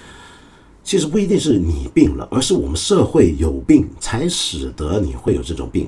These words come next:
这是第一个层面。第二个层面是什么呢？其实是我们社会有病，而不是你有病。我们社会上大部分人都病了，然后使得你这样的人成为少数，成为另类，所以你就被定义为病人。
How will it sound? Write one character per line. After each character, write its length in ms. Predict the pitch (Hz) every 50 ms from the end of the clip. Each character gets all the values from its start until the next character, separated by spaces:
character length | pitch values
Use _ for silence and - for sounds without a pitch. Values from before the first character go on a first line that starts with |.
| - -
这 120 | - 82
是 100 | - -
第 160 | 76 - 82 78
一 40 |
个 80 | 76 73
层 180 | - - - 60
面。 220 | 65 71 60 - - - -
第 80 | - 196
二 60 | 185
个 80 | 151 110
层 140 | - 98
面 160 | 95 110 104 82
是 120 | 87 -
什 140 | - - 71
么 100 | - 64
呢？ 140 | 69 69 - - - - - - - - - - -
其 260 | - - - 320 381 381
实 200 | - - 151 135
是 180 | - - -
我 220 | 135 113 95 82 78
们 340 | 82 90 90 92 95 92 -
社 300 | - - - - 202 -
会 260 | - - 139 110 73
有 120 | 71 76 73
病， 280 | - - 127 107 - -
而 120 | - 107 -
不 100 | - 127
是 140 | - 170 127
你 240 | 101 90 92 117 165
有 140 | 160 101
病。 300 | 71 73 - 127 98 73 - -
我 120 | - 90
们 80 | 101 113
社 200 | - - 180 143
会 140 | - 143 131
上 180 | 139 139 123
大 200 | 117 - 165 135
部 140 | 113 - 120
分 200 | 101 113 110 92
人 160 | 87 92 98 101
都 180 | - 135 156
病 300 | 147 151 - 151 98 78
了， 180 | 71 - - - - - - -
然 160 | 110 110 120
后 260 | 117 139 127 98 - - - - _
使 240 | - - - - 95
得 140 | 87 127 165
你 200 | 147 - 78 69
这 100 | - 131
样 100 | 113 90
的 60 | 82
人 140 | 85 87 90
成 180 | - - 104 101
为 80 | 107
少 240 | 110 - - 76 67
数， 200 | - - 123 98
成 180 | - - 101 101
为 80 | 104
另 240 | 117 131 123 92 90
类， 160 | 104 90 -
所 320 | - - - 85 90 98 113
以 160 | 107 101 95
你 160 | 92 - -
就 100 | - 90
被 220 | - - 98 90
定 280 | - - 113 104 82 85
义 100 | 87 78
为 160 | 67 67 67
病 260 | 65 - 117 - -
人。 200 | 64 65 64 57